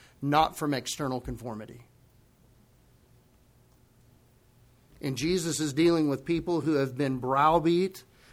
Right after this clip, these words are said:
with external conformity and yet are gripped by fear. They are not free.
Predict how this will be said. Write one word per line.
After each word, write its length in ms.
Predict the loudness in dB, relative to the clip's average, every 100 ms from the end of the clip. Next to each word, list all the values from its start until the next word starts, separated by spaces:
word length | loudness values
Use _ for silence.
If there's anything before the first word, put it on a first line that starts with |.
| -6
with 180 | -4 -2
external 560 | -2 -2 0 0 2 2
conformity 760 | 0 -2 0 0 2 2 2
and 200 | 2 0
yet 200 | 2 0
are 180 | 0 -2
gripped 540 | -4 -2 0 0 -4 -2
by 220 | -2 -2
fear. 420 | -4 -2 2 2
They 200 | 2 2
are 180 | 4 2
not 220 | 0 -2
free. 480 | -4 -2 0 -2